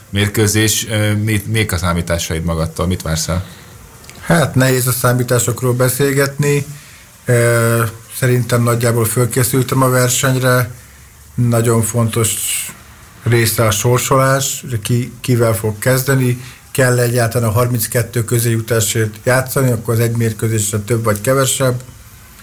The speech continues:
Speaker 2: Meglátjuk. Itt, ö, körülbelül van tíz, tizenöt, tizennyolc játékos, akinek ugyan hasonló esélye van kijutni erre a világbajnokságra. Vannak köztük magyarok, vannak köztük külföldiek is.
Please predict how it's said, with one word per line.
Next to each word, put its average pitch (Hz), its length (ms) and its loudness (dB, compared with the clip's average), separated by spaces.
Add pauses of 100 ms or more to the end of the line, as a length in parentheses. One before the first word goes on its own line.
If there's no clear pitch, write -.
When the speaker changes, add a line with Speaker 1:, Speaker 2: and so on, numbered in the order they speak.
(260)
Speaker 2:
Meglátjuk. 107 720 0
Itt, - 280 -4
ö, 123 280 2 (460)
körülbelül 127 360 2
van 120 280 2
tíz, 123 340 -2
tizenöt, 123 640 -2
tizennyolc 117 600 0
játékos, 110 520 -2
akinek 107 400 -2
ugyan 110 200 0
hasonló 113 380 2
esélye 110 340 0
van 107 180 -2
kijutni 113 380 -4
erre 110 160 2
a 107 60 0
világbajnokságra. 127 960 0 (1600)
Vannak 113 260 2
köztük 104 340 -2
magyarok, 127 400 2
vannak 113 260 0
köztük 104 340 -4
külföldiek 135 680 0
is. - 420 -2